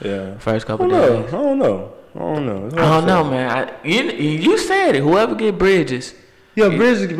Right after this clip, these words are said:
Speaker 1: You gonna, you get N B A, N B A player, player
Speaker 2: Yeah,
Speaker 1: ready.
Speaker 2: ready.
Speaker 1: Ready.
Speaker 2: Yeah, ready
Speaker 1: Yeah,
Speaker 2: to,
Speaker 1: ready.
Speaker 2: ready
Speaker 1: Ready
Speaker 2: to
Speaker 1: to play.
Speaker 2: contribute.
Speaker 1: Yeah,
Speaker 2: You
Speaker 1: right
Speaker 2: know what I'm
Speaker 1: now.
Speaker 2: saying? Right now.
Speaker 1: Right now.
Speaker 2: Yeah.
Speaker 1: Yeah. And then we had the, uh, they considering changing the N F L, uh, the way the N B A playoff. They wanna go with the top sixteen teams.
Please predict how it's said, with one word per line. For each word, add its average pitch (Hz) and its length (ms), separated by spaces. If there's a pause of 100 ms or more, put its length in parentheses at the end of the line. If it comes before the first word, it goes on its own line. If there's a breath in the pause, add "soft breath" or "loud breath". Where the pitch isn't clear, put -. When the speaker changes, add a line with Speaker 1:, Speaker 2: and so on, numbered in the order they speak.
(140)
Speaker 1:
You 208 100
gonna, 196 200
you 160 120
get 170 200
N 160 100
B 156 120
A, - 60
N 165 140
B 165 140
A 151 60
player, 151 280 (180)
player 147 300
Speaker 2:
Yeah, 117 60
Speaker 1:
ready. 127 220
Speaker 2:
ready. 156 320
Speaker 1:
Ready. 127 200
Speaker 2:
Yeah, 131 280
ready 135 240
Speaker 1:
Yeah, 101 60
Speaker 2:
to, 113 80
Speaker 1:
ready. 101 180
Speaker 2:
ready 113 60
Speaker 1:
Ready 139 240
Speaker 2:
to 135 100
Speaker 1:
to - 20
play. 117 220
Speaker 2:
contribute. 127 580
Speaker 1:
Yeah, 113 80
Speaker 2:
You 110 60
Speaker 1:
right 117 60
Speaker 2:
know 127 100
what 123 80
I'm 101 80
Speaker 1:
now. 127 160
Speaker 2:
saying? 117 100
Right 127 200
now. 139 160
Speaker 1:
Right 98 80
now. 95 120 (460 loud breath)
Speaker 2:
Yeah. 101 220
Speaker 1:
Yeah. 95 500
And 123 100
then 135 140
we 143 100
had 127 280
the, 117 200
uh, 107 420 (500)
they 117 340
considering 120 500
changing 120 300
the 98 60
N 120 100
F 117 140 (120)
L, 110 140
uh, 104 120
the 107 100
way 117 140
the 107 120
N 113 140
B 113 100
A 110 80
playoff. 113 560 (720 soft breath)
They 120 80
wanna 123 240
go 117 120
with 113 120
the 107 60
top - 360
sixteen 123 560
teams. 95 440